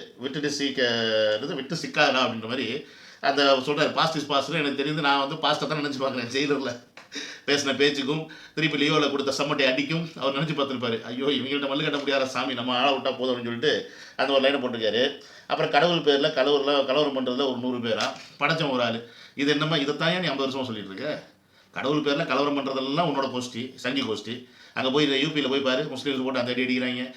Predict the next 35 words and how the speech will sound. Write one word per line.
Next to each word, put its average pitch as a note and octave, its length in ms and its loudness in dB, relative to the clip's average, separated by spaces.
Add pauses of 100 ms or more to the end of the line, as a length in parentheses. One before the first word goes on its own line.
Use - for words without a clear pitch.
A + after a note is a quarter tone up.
(160)
இந்துக்கே D#3+ 380 0
இந்துக்கு D3 320 0
வேல்யூ C3 160 2
இல்லாம B2+ 260 0
இருக்குது. A#2+ 340 -6 (340)
அஹ், C3 140 -2
நீ C#3+ 100 -2
போய் C#3+ 140 2
யோகி C#3+ 200 4
ஆதித்யநாத் B2 360 2
காலில் B2 260 2
விழுகுற, A2+ 420 -2
ஆனா E3 180 4
இந்த D3+ 180 2
பக்கம் C#3+ 260 -2
படைச்சவன் C#3 280 0
ஒருத்தன்னு B2+ 240 -2
சொல்லிட்டு A#2+ 160 -6
இப்ப B2+ 160 0
டயலாக் A#2 380 0
பேசுற. G2+ 220 -8 (260)
அங்கிட்டு C#3 200 2
யோகி D#3 220 6
ஆதித்யநாத் C#3 380 2
காலில் C#3 240 2
விழுந்துட்டு C3 220 -2
வந்து D3 120 -2
இங்க C3 60 -2
லால் C3 200 2
சலாம் A#2+ 260 -2
நடிச்சா A2 160 -8
நான் C3+ 140 -4
கீட்டு C3+ 160 -4
போச்சு. G#2 440 -10
அஹ், E3 200 -6